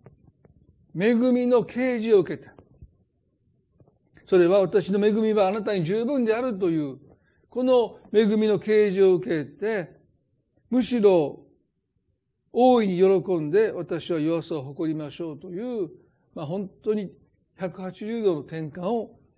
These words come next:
経験しました。で、この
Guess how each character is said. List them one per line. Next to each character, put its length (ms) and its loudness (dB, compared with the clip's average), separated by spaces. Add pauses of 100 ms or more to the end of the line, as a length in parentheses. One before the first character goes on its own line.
(500)
経 220 -4
験 160 -8
し 160 -16
ま 100 -16
し 100 -20
た。 80 -20 (640)
で、 80 -4
こ 160 0
の 420 4